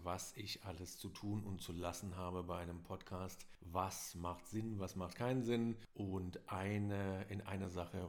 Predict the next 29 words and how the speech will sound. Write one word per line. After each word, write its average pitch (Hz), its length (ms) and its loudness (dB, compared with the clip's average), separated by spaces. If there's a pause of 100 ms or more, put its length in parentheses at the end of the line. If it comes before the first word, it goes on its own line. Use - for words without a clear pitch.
waren 85 280 0
sich 85 320 -2
alle 98 600 2
Menschen, 87 560 -2
die 85 140 -4
ich 85 120 -8
gefragt 87 440 -4
habe, 87 240 -4
einig. 95 420 0 (520)
Ich 107 380 0 (200)
brauche 87 600 -2 (140)
unbedingt 82 680 -6
ein 90 200 -4
Jingle. 104 340 2 (340)
Und, 101 520 4
äh, 98 240 4
nach 92 240 0
langer 110 400 4
reiflicher 110 460 2
Überlegung 110 760 4 (220)
und, 92 340 0
ähm, 90 400 2 (120)
vielen 104 340 4
Stunden 104 560 2
von 85 400 0 (180)
Suchen 87 640 0
von 82 560 -2
gema-freier 87 680 0
Musik 95 540 0